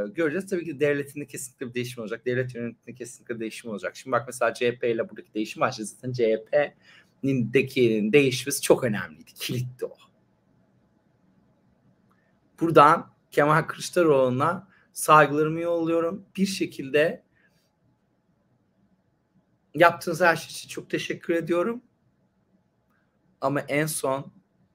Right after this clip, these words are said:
yani ben bile sosyal medyamda, YouTube kanalımda nedir onu söylemediğimi bırakmadıysam her şeyde bir hayır, her şey. Şu ana kadar temsil ettiğin şeylere de çok teşekkür ediyorum. Ama bundan sonraki hayatında başarılar diliyorum.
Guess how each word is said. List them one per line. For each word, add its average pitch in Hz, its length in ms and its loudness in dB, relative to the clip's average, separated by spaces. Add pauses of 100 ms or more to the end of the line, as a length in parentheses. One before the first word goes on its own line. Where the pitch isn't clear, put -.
(100)
yani 117 300 -2
ben 131 280 2
bile 113 380 -2 (340)
sosyal 123 500 0
medyamda, 110 440 -2
YouTube 120 300 -10
kanalımda 120 680 -4 (520)
nedir 127 280 -4
onu 117 180 2
söylemediğimi 117 640 -4
bırakmadıysam 113 880 -4 (480)
her 147 200 4
şeyde 123 240 -4
bir 120 80 0
hayır, 120 140 2
her 127 180 2
şey. 131 160 -6
Şu 170 160 0
ana 165 80 2
kadar 160 200 4
temsil 143 360 -4
ettiğin - 300 -10
şeylere 135 260 -2
de 120 60 -8
çok 123 220 -8
teşekkür 120 440 -6
ediyorum. 131 400 2 (280)
Ama 156 200 0
bundan 170 220 0
sonraki 156 280 -8
hayatında 143 360 4
başarılar 151 480 4
diliyorum. 151 340 0